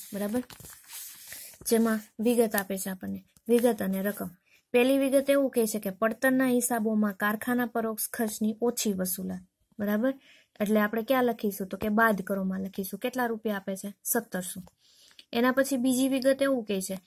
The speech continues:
કે પડતરના હિસાબોમાં વહીવટી પરોક્ષ ખર્ચની વધુ વસૂલાત, બરાબર? એકત્રીસ હજાર બસો, એટલે આપણે ઉમેરામાં લખવાનું થશે. પછી એવું કહે છે ત્રીજું, પડતરના હિસાબોમાં વસૂલ થયેલ ઘસારો ચૌદ હજાર.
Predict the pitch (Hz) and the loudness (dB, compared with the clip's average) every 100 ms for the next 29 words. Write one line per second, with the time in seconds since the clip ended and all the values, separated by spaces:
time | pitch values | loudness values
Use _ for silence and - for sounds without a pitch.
0 | _ _ 208 202 226 226 262 269 262 254 | _ _ -2 4 4 6 2 4 4 2
1 | 262 240 247 240 208 196 202 240 269 262 | 2 2 2 2 0 0 2 2 2 0
2 | 262 254 247 - 240 220 214 214 220 220 | 0 -2 -2 -2 -2 -2 -2 0 2 2
3 | 196 190 190 185 185 _ _ _ _ 208 | 0 -2 -6 -8 -10 _ _ _ _ 0
4 | 220 240 - 226 233 208 202 202 202 196 | 0 0 -2 -2 0 -2 -4 -4 -4 -2
5 | 214 208 190 185 185 190 214 226 240 240 | -4 -4 -6 -6 -6 -4 0 0 0 0
6 | 233 226 226 233 226 220 233 214 220 - | -2 -4 -4 -6 -6 -6 -10 -8 -8 -8
7 | _ _ _ _ _ _ _ _ - _ | _ _ _ _ _ _ _ _ -20 _
8 | - _ 247 233 277 285 277 277 226 214 | -20 _ 0 2 4 6 6 4 0 2
9 | 202 220 240 196 185 - _ _ 247 240 | -4 0 0 0 -4 -10 _ _ 2 4
10 | 277 277 269 262 269 240 240 233 202 214 | 2 2 2 2 2 0 2 0 0 -2
11 | 214 247 220 226 220 208 220 214 214 190 | 0 -2 0 -2 0 2 0 2 0 -2
12 | 185 _ 254 247 202 190 185 190 | -6 _ 4 4 4 0 -6 -8